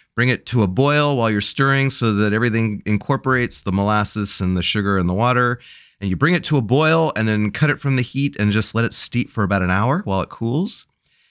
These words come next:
And you're left with this amazing, like, gingerbread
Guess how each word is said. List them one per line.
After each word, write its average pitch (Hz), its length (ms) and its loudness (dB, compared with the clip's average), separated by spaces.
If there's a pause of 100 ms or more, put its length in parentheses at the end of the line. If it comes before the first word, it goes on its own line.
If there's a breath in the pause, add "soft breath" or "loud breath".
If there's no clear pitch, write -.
(120)
And 107 200 0
you're 107 140 2
left 117 420 0
with 98 160 -4
this - 180 -4
amazing, 101 960 2
like, 90 260 -4
gingerbread 87 960 -2